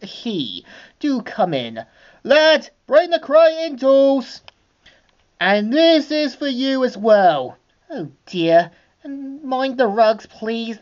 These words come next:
They're made out of luxurious wool. And we see how, yeah, after reading the sort of letter and Archibald coming in, turns out they're actually goats.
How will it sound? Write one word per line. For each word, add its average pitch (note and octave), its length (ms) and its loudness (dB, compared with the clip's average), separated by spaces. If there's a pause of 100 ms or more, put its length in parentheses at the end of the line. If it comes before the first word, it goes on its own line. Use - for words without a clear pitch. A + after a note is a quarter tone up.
They're A#3+ 140 -2
made B3+ 460 -8
out A3+ 200 -6
of A3 200 -10
luxurious A#3 600 -8
wool. G3 680 -4 (640)
And F3+ 100 -6
we G#3 60 -4
see C4+ 220 -10
how, G#3 400 -4
yeah, D#3+ 460 0 (280)
after E3 760 2
reading D3+ 640 -6
the C#3 80 -8
sort C#3+ 300 -10
of A#2+ 100 -14
letter D#3 520 2 (140)
and D#3 100 -12
Archibald C3+ 520 -4
coming A#2+ 420 -8
in, D#3 460 -2 (360)
turns E3+ 540 2
out D3+ 260 2
they're C3 160 2
actually A#2+ 600 -6 (180)
goats. E3+ 680 0